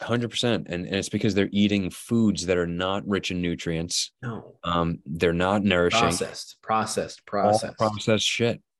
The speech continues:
Speaker 1: And, uh, and, and they're not moving like we talked about.
Speaker 2: No,
Speaker 1: Uh,
Speaker 2: it's because, like, in s-, some schools, gym class is canceled or kids just don't participate.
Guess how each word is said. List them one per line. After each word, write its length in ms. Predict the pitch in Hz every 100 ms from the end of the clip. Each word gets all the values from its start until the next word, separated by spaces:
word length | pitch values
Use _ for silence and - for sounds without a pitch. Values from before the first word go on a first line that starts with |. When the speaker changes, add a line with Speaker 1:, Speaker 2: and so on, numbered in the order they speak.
| _ _ _ -
Speaker 1:
And, 440 | 90 87 85 80
uh, 400 | 87 82 82 82 -
and, 200 | 87 85
and 140 | 87
they're 80 | 85
not 340 | 80 98 110
moving 540 | 92 101 113 87 98 101
like 180 | 87 82
we 120 | 85 82
talked 320 | 87 80 -
about. 320 | 80 85 101 _ _ _ - - _ _ _ _ -
Speaker 2:
No, 240 | 175 180
Speaker 1:
Uh, 40 |
Speaker 2:
it's 100 | 127 -
because, 460 | 131 131 123 - - - _ _ _ _ _ -
like, 220 | 104 98
in 80 | 120
s-, 140 | - - _
some 200 | - 151
schools, 380 | 185 - 104 110
gym 320 | - 113 127 131
class 340 | 131 131 -
is 140 | 104
canceled 760 | - - 120 139 131 110 107 110
or 440 | 101 101 98 95 -
kids 280 | - 123 120
just 300 | 113 104 101
don't 280 | 104 117 110
participate. 880 | 120 110 - 123 117 - 107 98